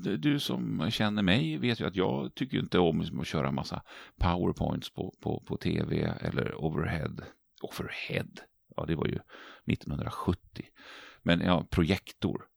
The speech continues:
Nej, jag, jag tycker om att använda whiteboards och flipcharts och papper och pennor och post-its. Men, eh, nej, jag fick ju, jag kunde inte sätta upp mina, mina flipcharts där.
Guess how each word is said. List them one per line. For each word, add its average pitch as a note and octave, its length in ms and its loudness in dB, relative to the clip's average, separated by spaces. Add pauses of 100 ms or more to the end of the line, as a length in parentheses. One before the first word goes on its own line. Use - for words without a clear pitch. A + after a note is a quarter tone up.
(1600)
Nej, C3+ 260 6 (120)
jag, C#3+ 320 6
jag C#3+ 220 4
tycker E2 200 2
om D2 100 4
att - 20 6
använda C2 400 2
whiteboards G#2+ 960 4
och - 340 -2
flipcharts F2+ 920 2
och - 100 -14
papper F2 480 2
och E2 100 0
pennor E2 460 4
och D#2+ 80 0
post-its. E2+ 540 2 (1800)
Men, G2 460 4
eh, F2 380 0 (160)
nej, D3 160 6
jag - 120 0
fick - 180 2
ju, A#3+ 60 4
jag E2 160 4
kunde - 120 2
inte G#3 120 -6
sätta - 200 2
upp - 180 2
mina, - 380 0
mina C#2 460 0
flipcharts - 480 -8
där. - 260 -6